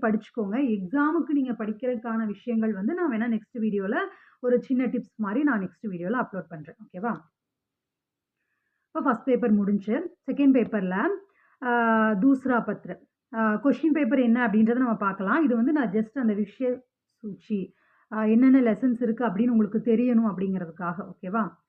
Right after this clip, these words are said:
ஆ, ஒரு சிலர் வந்து இன்னும் புக்கு வாங்குனீங்களா என்னன்னு தெரியல, இன்னும் ஒரு சிலர் படிக்க ஆரம்பிச்சிங்களா என்னன்றது தெரியல.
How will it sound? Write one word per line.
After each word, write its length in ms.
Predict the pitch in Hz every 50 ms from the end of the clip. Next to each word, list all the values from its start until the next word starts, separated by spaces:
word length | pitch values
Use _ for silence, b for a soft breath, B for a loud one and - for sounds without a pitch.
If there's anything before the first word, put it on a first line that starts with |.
| _ _ _ _ _ _ _ -
ஆ, 440 | 226 214 214 214 208 208 202 202 208
ஒரு 160 | 208 233 240
சிலர் 240 | 226 - 262 285 277
வந்து 180 | 269 247 254 285
இன்னும் 600 | 262 226 240 269 277 277 269 262 247 226 208 190
புக்கு 180 | 226 220 - 262 240
வாங்குனீங்களா 540 | 233 214 214 226 226 233 226 220 214 220 220
என்னன்னு 360 | 226 214 208 214 220 226 233
தெரியல, 300 | 220 202 208 208 208 214
இன்னும் 280 | 233 254 240 214 214 220
ஒரு 120 | 214 196
சிலர் 220 | 190 - 214 214 -
படிக்க 320 | - 202 202 185 - 226
ஆரம்பிச்சிங்களா 500 | 214 202 202 190 185 - 214 190 196 214 214
என்னன்றது 460 | 202 196 196 190 196 202 208 208 202 185
தெரியல. 320 | 202 185 185 185 180 185